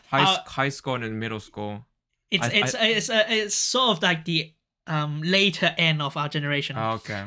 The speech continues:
Speaker 2: But our generation, really, what died was Snapchat.
Speaker 1: Snapchat.
Speaker 2: Snapchat was massive, and then it just died.
Speaker 1: Ah.
Speaker 2: Because,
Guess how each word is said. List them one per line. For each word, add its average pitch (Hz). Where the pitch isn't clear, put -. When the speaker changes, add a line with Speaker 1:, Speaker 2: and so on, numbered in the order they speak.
Speaker 2:
But 180
our 190
generation, 214
really, 147
what -
died 147
was 151
Snapchat. -
Speaker 1:
Snapchat. 104
Speaker 2:
Snapchat 180
was 147
massive, 262
and 180
then 165
it -
just 156
died. -
Speaker 1:
Ah. 104
Speaker 2:
Because, 156